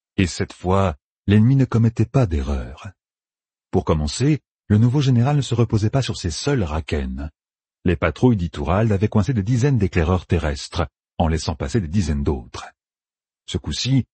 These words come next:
les Sehanchaniens connaissaient la position d'Iturralde et l'exacte composition de ses forces.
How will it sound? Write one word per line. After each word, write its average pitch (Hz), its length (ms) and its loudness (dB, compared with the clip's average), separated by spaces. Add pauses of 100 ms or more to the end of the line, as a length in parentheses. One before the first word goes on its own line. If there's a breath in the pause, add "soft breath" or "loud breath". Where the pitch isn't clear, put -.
(140)
les 95 120 2
Sehanchaniens 127 600 0
connaissaient 110 340 4
la 98 100 0
position 98 360 -2
d'Iturralde 78 640 -2
et 95 80 2
l'exacte 104 420 0
composition 101 500 0
de 87 120 0
ses - 140 -12
forces. - 500 -8